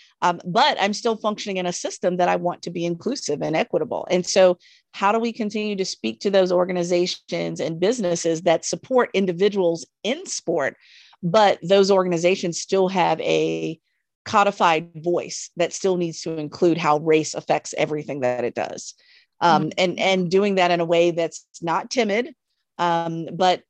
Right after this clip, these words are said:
Speaker 1: uh, more so directly addresses, "This is the system. This is the system. What can we do to dismantle the system so that we can build it back the way that we want it?" We're not gonna do it if we're all ostriches with our heads in the sand. That,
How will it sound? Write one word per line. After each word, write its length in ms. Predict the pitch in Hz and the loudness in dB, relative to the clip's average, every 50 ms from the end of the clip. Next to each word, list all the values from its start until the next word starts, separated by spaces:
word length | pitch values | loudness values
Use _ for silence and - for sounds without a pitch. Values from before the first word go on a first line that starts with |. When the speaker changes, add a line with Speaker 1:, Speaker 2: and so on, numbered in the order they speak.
| _ _ - | _ _ -18
Speaker 1:
uh, 240 | - 50 - - - | -18 -18 -18 -16 -12
more 300 | - 190 190 190 202 202 | -8 -6 -4 -2 -2 -2
so 340 | 196 - - 190 185 180 180 | -2 0 2 4 4 4 4
directly 720 | 180 170 180 175 165 175 185 196 - - 208 185 175 175 | 2 0 -4 -4 -2 0 0 0 0 -2 -2 -2 0 0
addresses, 640 | 170 165 170 175 180 214 - - 185 170 160 160 156 | 0 0 0 0 0 0 -2 -2 -4 -6 -6 -6 -8
"This 220 | 165 180 180 - | -8 -8 -8 -8
is 100 | 240 226 | -8 -6
the 100 | 233 254 | -4 -4
system. 440 | 240 - 277 330 - - 180 120 120 _ _ - - _ _ _ _ _ _ _ _ _ _ _ | -4 -4 -6 -6 -6 -6 -8 -8 -10 _ _ -20 -20 _ _ _ _ _ _ _ _ _ _ _
This 200 | - 190 190 - | -2 0 2 2
is 100 | 233 220 214 | 0 0 0
the 160 | 214 214 202 | 2 0 0
system. 600 | - - - 269 285 - - 214 175 156 165 - | 2 2 2 2 2 2 2 2 2 2 2 0
What 240 | - 131 196 - - | 0 0 0 0 0
can 140 | - 240 | 2 2
we 100 | 226 214 202 | 2 2 2
do 180 | 180 202 - 190 | 0 -2 -4 -2
to 100 | - 202 | -4 -2
dismantle 600 | 170 175 180 - - 175 175 175 175 - 190 170 | 0 0 0 0 -2 -2 -2 -2 -2 -2 -2 -2
the 120 | 165 165 | -2 -4
system 720 | - - - - 415 - - - 151 143 123 92 92 95 - _ - - _ | -4 -4 -4 -4 -4 -4 -4 -2 0 0 0 0 -4 -6 -10 _ -20 -20 _
so 120 | - - | -2 2
that 100 | 190 190 | 2 4
we 100 | 180 190 | 4 4
can 120 | 180 196 180 | 2 2 6
build 180 | 170 180 175 | 6 6 6
it 80 | 170 160 | 6 4
back 180 | 170 160 160 - | 2 0 0 -2
the 100 | - 156 | -2 0
way 120 | 160 156 | 0 0
that 120 | 156 143 135 | 0 0 -2
we 140 | 139 139 139 | -4 -4 -4
want 320 | 147 160 185 233 208 160 | -2 2 2 2 4 2
it?" 200 | 147 131 110 - _ _ _ _ _ _ _ _ _ _ - | 2 0 -2 -4 _ _ _ _ _ _ _ _ _ _ -6
We're 180 | 170 185 214 | -2 0 2
not 160 | 226 247 247 254 | 2 2 2 2
gonna 200 | 269 254 240 214 | 2 2 2 2
do 180 | 247 277 269 | 2 4 4
it 100 | 240 208 | 4 4
if 120 | 202 196 - | 2 0 0
we're 120 | 208 202 | 2 2
all 160 | 190 196 190 190 | 4 4 2 2
ostriches 600 | 131 139 175 185 - - - 175 180 165 156 - | 2 0 0 -2 -2 -6 -10 -6 -6 -6 -4 -4
with 140 | 165 165 220 | -4 -2 0
our 100 | 151 165 | 0 2
heads 240 | 175 165 165 - - | 2 0 -2 -4 -8
in 80 | 147 | -12
the 60 | 143 | -8
sand. 340 | - - 190 185 156 139 135 143 | -4 -2 -2 0 -2 -2 0 0
That, 240 | 165 180 175 170 | 0 0 -2 -4